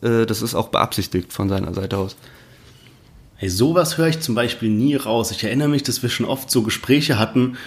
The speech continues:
Speaker 2: wo du irgendwie gesagt hast, „Ja, da hat der voll nicht auf den Beat gerappt und voll den Taktfehler“ und so. Ich höre das nie.
Speaker 1: Ja.
Speaker 2: Keine Ahnung.
Speaker 1: Also ich würd jetzt,
Speaker 2: Aber
Speaker 1: ich würd gar nicht sagen Taktfehler bei ihm, ähm,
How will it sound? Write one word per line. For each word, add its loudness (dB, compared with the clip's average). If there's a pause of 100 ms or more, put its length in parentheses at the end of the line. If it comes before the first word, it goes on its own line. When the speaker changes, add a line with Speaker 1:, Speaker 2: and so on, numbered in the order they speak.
(200)
Speaker 2:
wo 0
du 4
irgendwie 4
gesagt 2
hast, -2
„Ja, -2
da 0
hat -2
der 0
voll 2
nicht 2
auf -2
den 2
Beat -2
gerappt 4
und -2
voll 2
den 2
Taktfehler“ 2
und 2
so. 0
Ich -6
höre -6
das -8
nie. -6
Speaker 1:
Ja. 4
Speaker 2:
Keine -4
Ahnung. -6
Speaker 1:
Also 2
ich 0
würd 4
jetzt, 4
Speaker 2:
Aber -2
Speaker 1:
ich -4
würd -2
gar 2
nicht 0
sagen 2
Taktfehler 0
bei 2
ihm, 0
ähm, 2